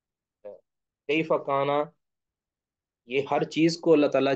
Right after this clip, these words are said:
जानता है। ठीक है, किसी भी चीज़ के नमूदार होने से पहले, वजूद में आने से पहले अल्लाह ताला को चूँकि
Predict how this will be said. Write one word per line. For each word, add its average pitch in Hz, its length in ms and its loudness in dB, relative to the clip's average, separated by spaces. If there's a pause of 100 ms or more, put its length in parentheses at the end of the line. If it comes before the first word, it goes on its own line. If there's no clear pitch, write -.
जानता 110 400 -2
है। 95 180 -12 (1160)
ठीक 110 220 -8
है, 143 120 0
किसी 139 240 -6
भी 139 100 -6
चीज़ 131 240 -6
के 139 200 2 (300)
नमूदार 117 440 2
होने 120 260 0
से 123 120 -2
पहले, 113 300 2
वजूद 113 400 -6
में 120 100 -2
आने 113 160 0
से 117 120 -4
पहले 113 240 -2
अल्लाह 110 140 0
ताला 113 200 -4
को 120 100 -6
चूँकि 131 220 -6